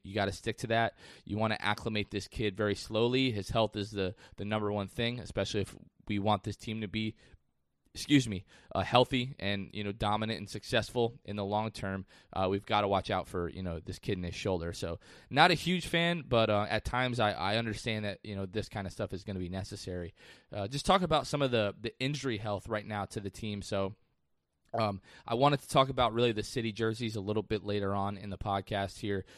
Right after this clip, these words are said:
Uh, but just briefly, we unveiled the, the city uniforms this week. Now, before I talk about my opinion on that, uh, basically Or-, the Orlando Magic put on an event at the N B A Experience at Disney Springs, uh, in Orlando,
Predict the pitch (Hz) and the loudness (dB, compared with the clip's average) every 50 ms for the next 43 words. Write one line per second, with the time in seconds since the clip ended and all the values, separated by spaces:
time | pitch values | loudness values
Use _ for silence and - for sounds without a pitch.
0 | - - - - - 110 107 104 120 123 135 147 - - - - - 135 139 135 | -20 -16 -6 -2 0 2 2 0 -2 -2 -2 -2 -2 -4 -6 -2 2 4 4 4
1 | - - 139 131 123 - - - - - - 120 - - 131 131 131 120 120 127 | 4 4 2 2 2 0 -6 -20 -12 -6 -4 -2 0 2 2 0 2 4 6 8
2 | 127 127 123 120 110 113 113 110 104 110 113 104 - - 143 135 131 117 120 127 | 8 8 8 6 4 2 2 2 2 0 -2 -2 0 2 2 4 4 4 2 2
3 | 127 117 - - 120 120 120 120 117 113 - - 120 110 - - 127 113 - 123 | 2 0 0 2 4 6 6 6 4 0 -4 -2 -2 -2 0 0 -2 -2 0 0
4 | 110 104 107 101 - - 120 110 107 - - 113 113 117 107 107 - 101 104 95 | 0 0 0 0 2 4 4 4 4 4 2 2 2 2 0 -2 0 0 0 -2
5 | 90 - - 127 120 120 117 113 110 110 107 107 110 110 107 107 - - - - | -2 -2 -2 -2 -2 -2 0 0 0 0 0 0 -2 -2 -2 -2 -4 -10 -20 -20
6 | - _ - - 104 101 117 123 120 - - 135 131 127 120 117 113 - _ - | -18 _ -2 0 0 2 2 2 0 0 -2 -2 2 4 4 4 2 0 _ -2
7 | 113 117 113 110 117 117 113 113 110 113 110 113 110 113 110 - - - - - | 2 2 2 4 2 0 0 0 0 0 0 0 0 0 -2 -2 -4 -16 -20 -20
8 | - - - - 135 127 123 120 120 117 113 110 107 104 98 101 123 123 117 113 | -16 -4 2 4 6 6 6 6 4 2 0 -2 -2 -4 -2 0 0 0 0 -2
9 | - _ - 110 113 110 98 117 113 110 110 110 107 110 110 107 104 101 - - | -4 _ 2 2 2 2 2 0 -2 -2 -2 -2 -2 0 0 2 0 0 -4 -6
10 | - - 113 110 104 104 104 - - - - 107 104 - 110 123 113 110 117 104 | -4 0 0 0 0 -2 -4 -6 -8 -4 -2 -2 -2 -2 -2 -4 -4 -4 -4 -6
11 | 98 - - - - 117 113 110 107 104 101 98 - - - - - - - - | -6 -6 -6 -4 -2 0 0 0 -2 -4 -6 -8 -10 -10 -12 -16 -18 -20 -20 -18
12 | - - - 98 98 80 117 113 107 104 110 113 113 117 113 101 101 101 98 98 | -12 -8 -4 -4 -4 -2 0 2 2 2 2 2 2 2 2 2 2 4 4 2
13 | - | 0